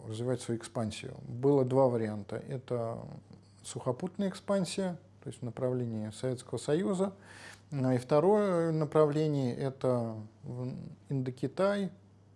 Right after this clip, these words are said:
э, это районы, богатые, э, полезными ископаемыми, в первую очередь нефтью. И выбрали они в итоге экспансию на юг,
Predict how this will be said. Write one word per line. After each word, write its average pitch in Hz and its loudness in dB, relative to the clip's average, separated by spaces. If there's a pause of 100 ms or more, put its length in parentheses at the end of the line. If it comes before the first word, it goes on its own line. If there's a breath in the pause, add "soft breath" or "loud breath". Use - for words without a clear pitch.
(420)
э, 123 -8
это 117 -2
районы, 147 0
богатые, 120 0 (400)
э, - -12 (500)
полезными 123 0
ископаемыми, 147 0
в 120 -6
первую 147 4
очередь 123 -2
нефтью. - -2 (800)
И 120 0
выбрали 160 6
они 127 2
в 147 -4
итоге 135 0 (1000)
экспансию 143 4
на 123 2
юг, 180 2